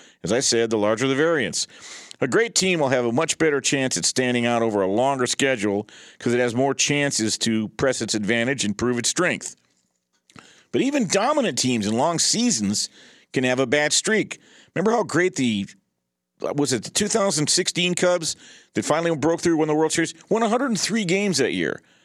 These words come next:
But they had a couple of five and ten game losing streaks along the way.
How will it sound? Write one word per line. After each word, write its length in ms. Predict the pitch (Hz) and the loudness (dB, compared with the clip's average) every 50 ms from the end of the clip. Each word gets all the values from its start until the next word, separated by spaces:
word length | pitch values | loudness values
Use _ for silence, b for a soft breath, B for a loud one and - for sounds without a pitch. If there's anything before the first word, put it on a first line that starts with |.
| b b b | b b b
But 80 | _ - | _ -2
they 80 | 165 | 0
had 120 | 196 208 190 | 0 0 0
a 40 | 185 | 0
couple 320 | - 196 185 185 180 170 | 0 0 0 2 0 0
of 80 | 147 - | 0 2
five 260 | - 165 170 170 160 | 2 2 2 2 0
and 120 | 165 151 | 0 0
ten 180 | - 175 165 170 | 0 0 0 0
game 220 | 156 170 170 165 | 0 0 0 0
losing 320 | 170 196 240 196 185 170 139 | 0 0 0 0 0 -2 -2
streaks 420 | - - 127 127 117 - - - B B B B B B | -2 0 0 -2 0 0 -4 -4 B B B B B B
along 340 | B - 123 123 131 139 147 | B 0 0 2 0 0 0
the 60 | 147 | 0
way. 400 | 156 170 220 214 170 104 90 - | 0 2 2 2 0 0 -4 -8